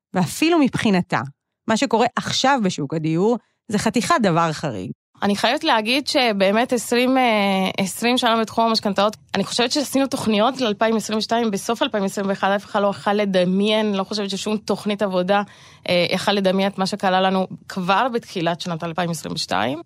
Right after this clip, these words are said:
Speaker 2: ולא, כל מה שקרה בשנה האחרונה, אה, לא יכולנו לדמיין.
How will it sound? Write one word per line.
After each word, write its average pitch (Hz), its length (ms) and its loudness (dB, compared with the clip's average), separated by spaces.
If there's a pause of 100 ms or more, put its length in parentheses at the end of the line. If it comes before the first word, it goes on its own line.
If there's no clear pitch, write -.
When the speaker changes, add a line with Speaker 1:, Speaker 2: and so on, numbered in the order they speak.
Speaker 2:
ולא, 185 440 0 (160)
כל 214 160 0
מה 233 60 0
שקרה 208 280 0
בשנה 196 300 -2
האחרונה, 202 580 -2 (200)
אה, 196 60 -6 (520)
לא 190 120 0
יכולנו 202 340 0
לדמיין. 226 600 0